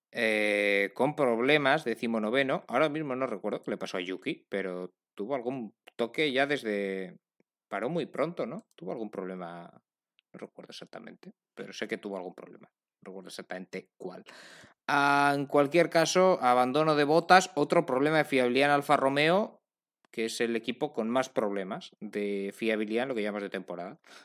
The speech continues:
Problemas de fiabilidad, insisto, que, que, que provocan D N Fs, no, no acabar la carrera. Bueno, pues así las cosas.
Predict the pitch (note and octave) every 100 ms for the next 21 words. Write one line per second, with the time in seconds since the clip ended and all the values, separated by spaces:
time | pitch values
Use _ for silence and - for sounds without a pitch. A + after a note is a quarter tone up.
0 | _ - G2+ A#2 A2 A#2 G#2+ G#2+ B2+ B2
1 | B2 D3+ - G2 F2 - G2+ F#2+ F#2 -
2 | - - - - _ A#2 - G#2+ A2 A#2
3 | A#2+ A2 G2 F#2+ F2 - _ _ _ _
4 | _ _ _ _ - G#2+ G#2+ G2 F2 -
5 | F#2+ - G2 F#2+ F2+ F#2 F#2 G2 F2+ F2+
6 | F2 - - - - _ - - _ _
7 | _ _ _ - - _ _ _ _ _
8 | _ G#2 - F2 _ _ - - A2 -
9 | - B2+ - E3+ C#3+ - D#3+ D#3 G3 B3
10 | - -